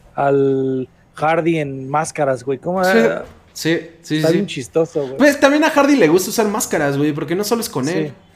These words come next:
Speaker 2: Pero también, por ejemplo, ahorita que estamos hablando de Nolan, me quedé pensando que un juego interactivo, por ejemplo, del Origen,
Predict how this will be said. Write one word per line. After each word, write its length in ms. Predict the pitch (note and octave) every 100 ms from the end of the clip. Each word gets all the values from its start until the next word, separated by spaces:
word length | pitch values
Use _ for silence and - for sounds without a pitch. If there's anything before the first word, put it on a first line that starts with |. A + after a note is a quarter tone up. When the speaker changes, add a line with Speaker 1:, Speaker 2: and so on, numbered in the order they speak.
| - - - -
Speaker 2:
Pero 220 | F3 F#3+
también, 260 | G3 G#3+ A3+
por 140 | A3
ejemplo, 260 | G3+ A3 A#3+
ahorita 220 | A#3 -
que 80 | F#3
estamos 280 | G3 G#3
hablando 220 | F#3 E3+ F#3+
de 60 |
Nolan, 240 | E3 G#3 G#3+
me 100 | C#3+
quedé 120 | D#3+
pensando 400 | F3+ F3 F#3+ F#3+
que 200 | C#3 C3 - -
un 140 | E3+ G3
juego 320 | G3 G#3 G3
interactivo, 640 | F#3+ D3+ C#3 E3 F3+ D#3+
por 140 | C3+ C3
ejemplo, 360 | C#3+ D#3+ D3+
del 200 | B2+ B2
Origen, 420 | B2 F3+ G3 G#3+